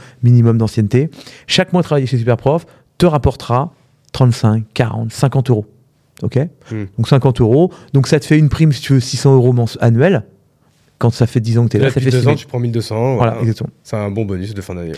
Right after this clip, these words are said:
Speaker 2: Ok.
Speaker 1: Et c'est complètement déconnecté de ta rémunération.
Speaker 2: Donc, c'est-à-dire que,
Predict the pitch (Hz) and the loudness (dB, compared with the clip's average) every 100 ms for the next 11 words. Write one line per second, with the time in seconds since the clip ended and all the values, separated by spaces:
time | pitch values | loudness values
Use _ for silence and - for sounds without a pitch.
0 | - - - 175 190 - - 123 185 180 | -14 -18 2 4 4 0 -4 -2 0 0
1 | 175 135 170 - 160 156 156 156 202 - | 0 0 0 2 2 0 0 0 -2 -10
2 | _ _ - 113 127 139 143 139 135 131 | _ _ -4 0 0 2 2 2 2 0
3 | - - _ _ _ _ _ _ _ _ | -4 -12 _ _ _ _ _ _ _ _
4 | 101 - 123 143 147 131 | -16 -4 2 2 2 -2